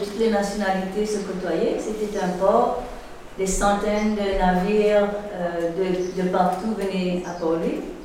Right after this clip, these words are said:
Pas de grandes habitations, mais beaucoup de petites maisons en paille ou en bois, en bois. La police était bien sûr présente, beaucoup de cantines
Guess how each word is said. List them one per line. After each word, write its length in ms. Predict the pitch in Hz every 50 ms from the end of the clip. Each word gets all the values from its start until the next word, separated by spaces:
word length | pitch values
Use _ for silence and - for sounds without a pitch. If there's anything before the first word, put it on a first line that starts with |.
| - - - - - - - - - - -
Pas 140 | 214 233
de 180 | 240 254 254 -
grandes 220 | 214 220 220 214
habitations, 560 | 208 202 - - - 208 196 180 185 208 247 247
mais 100 | 240 226
beaucoup 300 | 202 - 202 - 202 226
de 140 | 220 202 214
petites 400 | 208 214 208 214 208 214 208 -
maisons 260 | 214 202 190 190 190 190 190
en 540 | 185 185 180 180 - 165 165 165 160 -
paille 300 | - 190 202 202 202 202 202 190
ou 40 | 175
en 160 | 165 160 156
bois, 280 | 170 - - - - - - - -
en 60 | - 170
bois. 320 | 165 - - - 311 - - - - - - - - - - - - -
La 120 | 185 180
police 420 | 180 185 196 185 202 214 220 208 208
était 220 | 202 - 202 190
bien 200 | 190 190 190 190
sûr 280 | 190 - 196 190 190 185
présente, 640 | - 175 180 180 196 220 247 262 - - - - 175
beaucoup 220 | 185 185 185 226
de 220 | 226 202 196 190 196
cantines 600 | 202 202 202 190 202 220 220 226 226 226 214